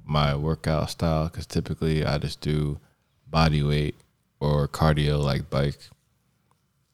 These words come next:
And, you know, if I don't, 'cause I probably won't go to, like, the gym gym just 'cause, uh, of time working on other stuff.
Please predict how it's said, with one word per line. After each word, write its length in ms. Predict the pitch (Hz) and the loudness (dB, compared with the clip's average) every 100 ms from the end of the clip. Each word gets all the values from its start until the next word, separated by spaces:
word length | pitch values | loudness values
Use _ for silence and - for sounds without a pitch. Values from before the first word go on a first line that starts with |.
| - | -4
And, 680 | 78 76 71 71 71 73 - | 0 2 0 -2 -4 -6 -4
you 120 | 82 | -2
know, 300 | 76 73 - - | 0 -2 -8 -16
if 220 | - 90 78 | -6 -2 2
I 140 | 76 | 2
don't, 240 | 73 76 - - _ _ _ _ _ _ - | 0 -4 -8 -18 _ _ _ _ _ _ -10
'cause 120 | 80 | -4
I 140 | 78 71 - - | -4 -4 -12 -6
probably 260 | 82 82 80 | 0 2 2
won't 220 | 78 78 | 0 -2
go 160 | 80 | -2
to, 180 | 78 82 | -2 -4
like, 220 | 76 73 | -4 -6
the 80 | - | -10
gym 340 | 78 82 80 78 | -4 -2 0 -2
gym 360 | 78 73 - - _ _ _ _ _ _ _ | -4 -6 -8 -14 _ _ _ _ _ _ _
just 220 | 76 76 - | -4 -4 -4
'cause, 260 | 78 73 | -6 -4
uh, 340 | 73 71 69 - - | -4 -4 -6 -8 -10
of 100 | - | -6
time 340 | 76 78 76 | -2 -2 0
working 280 | 78 76 73 | -4 -4 -4
on 140 | 71 | -2
other 200 | 76 78 | 0 0
stuff. 420 | 78 - - - | -2 -4 -6 -6